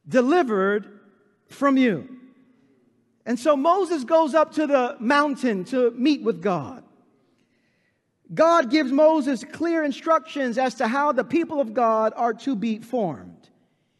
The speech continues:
He gives them the Ten Commandments. And as Moses goes up and down the commandments, he's old and he's, he's going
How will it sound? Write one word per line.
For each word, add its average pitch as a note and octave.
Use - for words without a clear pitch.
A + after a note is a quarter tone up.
He A3+
gives C4
them C#4
the A3+
Ten D4+
Commandments. G3+
And A#3
as C#4
Moses D#4+
goes D4
up F4
and D4+
down D4+
the C#4+
commandments, C4
he's B3+
old C4
and G3
he's, A#3
he's A#3
going C4+